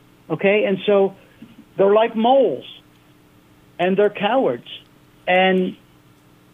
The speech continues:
you, you can't reason with somebody like that. That's why we see in the scriptures, when the Lord had Israel go into certain territories and certain places, he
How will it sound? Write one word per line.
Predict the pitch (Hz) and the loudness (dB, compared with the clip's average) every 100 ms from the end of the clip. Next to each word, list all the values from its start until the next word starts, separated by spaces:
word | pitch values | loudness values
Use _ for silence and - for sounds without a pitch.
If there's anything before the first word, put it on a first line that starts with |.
| _ _ _ _ _ | _ _ _ _ _
you, | 214 | -4
you | 170 220 214 | -4 -2 -2
can't | - 240 240 | 0 0 0
reason | 226 226 190 180 | 0 0 0 -2
with | 170 | -2
somebody | 190 170 165 | -2 0 2
like | 156 151 | 2 0
that. | 156 160 | 0 -2
That's | 202 214 - | -2 -6 -6
why | 202 196 | -4 -2
we | 180 170 | -2 -2
see | 190 | 0
in | 180 156 | 0 -2
the | |
scriptures, | 147 - 180 175 147 131 - - - _ _ | -4 -2 -4 -2 -4 -4 -8 -18 -20 _ _
when | - | -2
the | 151 | 0
Lord | 151 165 175 | 2 2 2
had | 160 165 156 | 0 -4 -4
Israel | 156 160 151 | -8 -6 -8
go | 151 143 | -6 -6
into | 147 127 | -6 -8
certain | - 156 156 | -6 -6 -8
territories | 151 160 156 147 135 123 123 - - _ _ - | -6 -4 -4 -4 -6 -6 -8 -14 -20 _ _ -14
and | 135 | -8
certain | 135 160 143 | -4 -4 -2
places, | 156 156 135 131 | -2 -2 -2 -6
he | 185 | -4